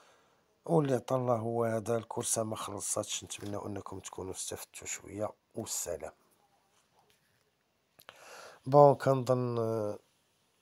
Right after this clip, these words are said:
ما كنقصروش من جهدنا معكم، ياك؟ وتحية ليكيب ديال لاشين من هذا المنبر على، <coughs> على المجهودات ديالها اللي كدير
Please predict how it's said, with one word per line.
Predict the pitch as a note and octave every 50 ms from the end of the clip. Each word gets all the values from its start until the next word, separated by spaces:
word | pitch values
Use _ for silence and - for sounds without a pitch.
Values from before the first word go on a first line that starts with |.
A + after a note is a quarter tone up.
| _ _ - -
ما | C3 B2+
كنقصروش | - A#2+ A2+ - - - - - B2 A#2+ A#2+ - -
من | A#2 A2+
جهدنا | A2 G2+ G#2 G#2 G2 F#2 G2+ G#2+ G2+
معكم، | F#2+ F#2 G2 F#2+ - - - F#2+
ياك؟ | G2 G2 F#2 - - - _ - - - - - - - _
وتحية | - C3+ B2+ - B2+ A#2 G#2+ A2+ A#2 A#2+
ليكيب | A2+ A2 G#2+ - - - A#2 - - - G2+
ديال | - A2+ G#2 G2+
لاشين | G2+ G#2+ - - - G#2 G#2
من | G2+ G2+ G2
هذا | F#2+ G2+ G2 F2+
المنبر | F#2 F#2+ G2+ F#2+ F#2 F2 G#2+ G#2 F#2+ D#2
على، | - E2+ F#2 F2 D#2+ D#2+ D#2 - - - _ _ _ - - - - - _ _ - - - - - - - - - - - F3+ E3 D#3 F3 E3 D3 - - - - - -
<coughs> | - - A#3+ C4+ C#4 F#3+ - - - D3+
على | C3+ C#3 C3+
المجهودات | C3+ C3+ B2+ G#2+ G#2+ A#2 A#2+ A2+ A#2 A#2+
ديالها | G#2 F#2 - - F2+ F#2 F#2 E2+ F2 F2 - - _ -
اللي | B2 A#2+ A2
كدير | G#2+ - - F#2 D#2+ F2 - - F2 - - -